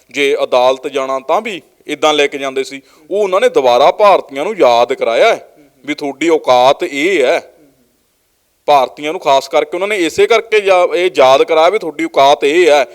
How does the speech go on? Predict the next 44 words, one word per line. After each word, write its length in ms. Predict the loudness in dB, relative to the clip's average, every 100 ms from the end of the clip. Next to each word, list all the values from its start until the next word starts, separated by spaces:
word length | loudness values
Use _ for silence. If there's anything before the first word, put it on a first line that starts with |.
| -16 -2
ਪਹਿਲਾਂ 340 | 0 2 -2
ਅਸੀਂ, 280 | -2 -8 -6
ਇਹ 180 | -6 -4
ਜਿਹੜੇ 200 | -6 -6
ਗੋਰੇ 340 | -6 -4 -2
ਲੋਕ 240 | -2 -4 -6
ਨੇ 100 | -2
ਪਹਿਲਾਂ 300 | 0 0 -2
ਇਹ 80 |
ਕਰ 280 | -4 0 0
ਚੁੱਕੇ 380 | -2 -12 -10 -6
ਨੇ 120 | -6
ਤੇ 80 | -8
ਦੁਬਾਰਾ 480 | -2 2 4 4 2
ਅਸੀਂ 180 | -2 -2
ਕਰ 240 | 0 0
ਰਹੇ 300 | -2 -4 -10
ਹਾਂ। 80 | -16 _ _ _ _ _ _ _ _ _ _ _ _ _
ਕਿਉਂ 240 | -6 -6 -6
ਵੀ 240 | -10 -14 _
ਸਾਡੀਆਂ 360 | _ -2 -2 -6
ਸਰਕਾਰਾਂ 460 | -6 0 2 2 2
ਪਹਿਲਾਂ 260 | 0 0
ਤਾਂ 100 | -2
ਕਹਿੰਦੀਆਂ 320 | -2 -4 -6
ਵੀ 180 | -2 0
ਅਸੀਂ, 320 | 0 -4 -10
ਅ, 460 | -12 _ _ -4 -4
ਪਹਿਲਾਂ, 480 | 0 0 0 -2 -4
ਅ, 300 | -10 -12 -6
ਚਲੋ 260 | -4 0
ਸਾਡੇ 200 | 0 -2
ਇੱਕ 140 | -4 0
ਰਾਜਨੀਤਿਕ 580 | 2 2 -2 -12 -8 -6
ਆਗੂ 500 | -4 -2 -4 -8 -12
ਹੁੰਦੇ 300 | -10 -8 -6
ਸੀ, 200 | -8 -8
ਕਹਿੰਦੇ 260 | -8 -8
ਸੀ 140 | -10 -10
ਮੈਂ 480 | -4 -2 0 -2
ਇਹਨੂੰ 280 | -4 -6 -6
ਇੰਗਲੈਂਡ 520 | -4 -2 0 0 0
ਬਣਾ 260 | 0 0 -2
ਦੂੰ, 260 | -2 -10